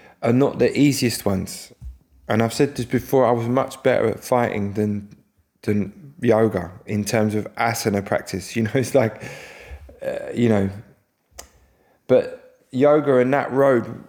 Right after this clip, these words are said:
really what my body was telling me at the time was that was the right avenue. That was the, that was the choice to make.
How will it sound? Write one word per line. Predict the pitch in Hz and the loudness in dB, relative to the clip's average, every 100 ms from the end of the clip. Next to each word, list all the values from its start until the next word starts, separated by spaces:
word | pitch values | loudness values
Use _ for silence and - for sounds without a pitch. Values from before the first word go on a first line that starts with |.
| _ _ _ _ _ _ | _ _ _ _ _ _
really | 127 147 143 131 127 | -2 0 2 2 0
what | - 127 | 2 2
my | 104 120 | 2 0
body | 113 135 127 | 4 4 4
was | 113 110 | 0 -2
telling | - 135 131 110 | -2 -2 0 -2
me | 110 | -2
at | - | -4
the | |
time | 95 - 123 110 | -6 0 2 2
was | 104 | -2
that | - 117 110 - | 0 0 0 -4
was | 110 - | -10 -8
the | 113 | -6
right | 107 104 90 | -2 0 0
avenue. | 110 107 98 90 | -2 0 -2 0
That | 92 92 | -2 -2
was | - 98 | -4 -8
the, | - 107 104 98 - _ _ _ _ _ _ _ _ _ | -4 0 0 -2 -10 _ _ _ _ _ _ _ _ _
that | 117 - | -2 -2
was | 110 104 | -4 -6
the | 110 | -6
choice | - 127 117 - - | -2 2 2 0 -8
to | - 110 | -8 -2
make. | 110 104 - - | 0 0 -4 -14